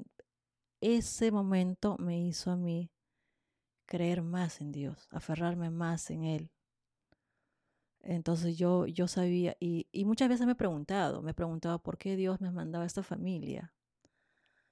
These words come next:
¿Por qué, por qué yo no soy igual que mi hermana, no? O sea, ¿por qué a mí no me quieren?". Siempre me he preguntado, y todas esas cosas me ayudó, me ayudó a entender que yo,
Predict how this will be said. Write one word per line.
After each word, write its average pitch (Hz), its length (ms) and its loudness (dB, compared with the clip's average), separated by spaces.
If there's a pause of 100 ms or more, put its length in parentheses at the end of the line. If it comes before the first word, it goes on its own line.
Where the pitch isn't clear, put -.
(540)
¿Por 175 180 -2
qué, 196 440 0
por 185 180 0
qué 202 200 2
yo 202 120 4
no 202 120 2
soy 196 300 0
igual 175 300 0
que 196 140 -6
mi 175 100 -4
hermana, 165 540 -2
no? 165 220 -2
O 160 40 -2
sea, 170 140 -4
¿por - 140 -6
qué 170 100 0
a - 20 2
mí 180 120 2
no 185 100 2
me 180 140 0
quieren?". 170 400 2
Siempre 202 300 2
me 226 80 4
he - 20 0
preguntado, 165 720 4 (1160)
y 185 160 -2 (520)
todas 262 160 4
esas 277 140 2
cosas 226 380 4
me 208 120 4
ayudó, 165 520 6 (460)
me 165 120 2
ayudó 175 140 6
a 196 40 8
entender 190 480 2
que 165 160 -2
yo, 170 120 0